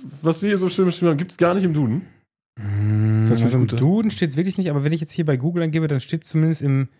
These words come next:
Speaker 2: im Wiktionary,
Speaker 1: Ja.
Speaker 2: das freie Wörterbuch.
Speaker 1: Ja.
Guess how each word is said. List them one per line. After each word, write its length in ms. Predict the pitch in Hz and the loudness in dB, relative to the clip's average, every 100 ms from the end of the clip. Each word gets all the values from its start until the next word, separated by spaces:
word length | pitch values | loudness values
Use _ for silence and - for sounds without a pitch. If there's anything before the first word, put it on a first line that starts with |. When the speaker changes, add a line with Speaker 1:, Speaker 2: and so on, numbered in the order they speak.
| _ _ - | _ _ -4
Speaker 2:
im 320 | 127 123 120 | 0 0 -2
Wiktionary, 920 | 120 135 170 - 135 117 117 131 190 - | -4 -4 -4 -2 0 2 2 0 -2 0
Speaker 1:
Ja. 180 | 107 117 113 | 4 6 6
Speaker 2:
das 100 | 180 | 2
freie 380 | - 165 160 107 | 0 0 0 0
Wörterbuch. 560 | 113 123 113 131 196 - | -2 -2 -2 -4 -4 0
Speaker 1:
Ja. 340 | 120 113 190 | 2 2 0